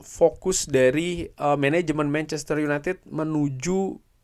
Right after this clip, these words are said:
berakhirnya bursa transfer. Em, ya,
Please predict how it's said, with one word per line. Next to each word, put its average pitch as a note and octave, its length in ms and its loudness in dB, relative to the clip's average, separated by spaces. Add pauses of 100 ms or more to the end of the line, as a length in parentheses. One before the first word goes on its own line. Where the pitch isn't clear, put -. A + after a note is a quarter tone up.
(140)
berakhirnya D3+ 1040 -2
bursa C#3+ 480 0
transfer. C#3+ 560 2 (720)
Em, D3 800 4 (320)
ya, D3+ 240 4